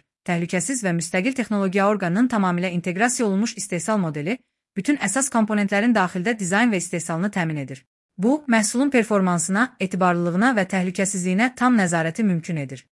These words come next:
Şirkətin baş direktoru Sırcan Kovaçeviç bu nailiyyəti belə qiymətləndirib:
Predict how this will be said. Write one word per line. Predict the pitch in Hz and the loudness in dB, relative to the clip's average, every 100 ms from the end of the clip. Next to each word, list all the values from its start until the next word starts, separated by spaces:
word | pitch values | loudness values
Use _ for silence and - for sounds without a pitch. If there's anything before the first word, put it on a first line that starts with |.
| _ _ | _ _
Şirkətin | - 220 240 233 311 | -4 0 0 2 2
baş | 277 269 | 2 2
direktoru | 226 220 220 220 | 0 0 0 -2
Sırcan | 220 208 196 233 | 0 0 2 2
Kovaçeviç | 220 180 - 214 254 - | 2 0 0 -2 -2 0
bu | 233 | 2
nailiyyəti | 196 185 180 208 | 4 2 0 0
belə | 185 185 | 0 0
qiymətləndirib: | 170 160 156 147 147 | -2 -4 -6 -6 -8